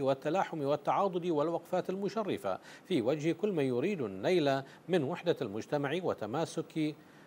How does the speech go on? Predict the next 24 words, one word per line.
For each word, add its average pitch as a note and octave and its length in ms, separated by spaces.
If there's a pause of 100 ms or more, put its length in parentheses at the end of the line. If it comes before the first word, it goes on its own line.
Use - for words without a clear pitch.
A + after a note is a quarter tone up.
(120)
وتماسكه D#3 800 (100)
ومن E2+ 180
يهدد C#3+ 560
أمن F#3+ 200
الوطن C3+ 460
واستقراره"، C#3+ 680 (320)
مضيفاً F#2+ 320
سموه D3+ 520 (300)
أن D#3+ 200
عيننا C#3 840
ترقب D3 480
متطلبات C3+ 880
هذا B2+ 280
الشعب، F2+ 480 (260)
وفكرنا B2 520
وجهودنا C3+ 760
موجهة A#2+ 580
لخدمته C3 760
وتنميته، A#2+ 840 (240)
وصدورنا F3 680
تتسع - 500
لكل D3+ 320
ما C#3+ 140
يثيره G#2 680